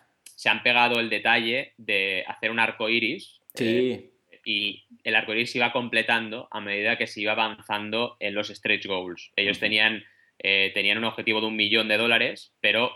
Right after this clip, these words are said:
Speaker 1: veías el arco iris cómo se iba llenando y el objetivo eran cinco. Y han
Speaker 2: Exacto.
Speaker 1: conseguido más de cinco, ¿no? Es
Speaker 2: Ujú.
Speaker 1: decir, ya motivan a la audiencia desde el principio diciendo, "Eh, vale, vale, necesitamos un millón,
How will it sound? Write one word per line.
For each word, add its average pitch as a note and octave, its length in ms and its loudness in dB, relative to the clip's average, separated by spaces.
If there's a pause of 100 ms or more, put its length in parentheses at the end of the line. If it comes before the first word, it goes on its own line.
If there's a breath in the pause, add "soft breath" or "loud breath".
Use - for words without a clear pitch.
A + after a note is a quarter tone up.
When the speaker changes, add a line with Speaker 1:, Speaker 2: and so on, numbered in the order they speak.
Speaker 1:
veías A2 320 0
el A#2+ 80 -2
arco A#2 240 -2
iris A#2 160 -4
cómo A2+ 200 -8
se A#2 100 -10
iba A2 100 0
llenando A#2+ 500 2
y A#2 80 2
el A2 60 2
objetivo A2 320 -2
eran A2+ 200 0
cinco. - 420 -2 (340)
Y A2 80 0
han G#2 80 2
Speaker 2:
Exacto. A2 200 -4
Speaker 1:
conseguido A#2+ 260 0
más B2 200 2
de A#2 100 2
cinco, F#2+ 420 -8
¿no? B2+ 180 -12
Es A2+ 100 -8
Speaker 2:
Ujú. A#2 100 -6
Speaker 1:
decir, A#2 140 0
ya B2+ 160 4
motivan D#3+ 420 2
a F3 40 2
la D#3 60 2
audiencia C#3 400 0
desde D#3 160 -2
el A#2 60 -8
principio A2 360 -6
diciendo, G#2+ 260 0
"Eh, G#2 160 4 (360 soft breath)
vale, A#2 220 4
vale, G#2+ 360 2
necesitamos C3 480 -4
un D#3 100 -8
millón, G2+ 400 -6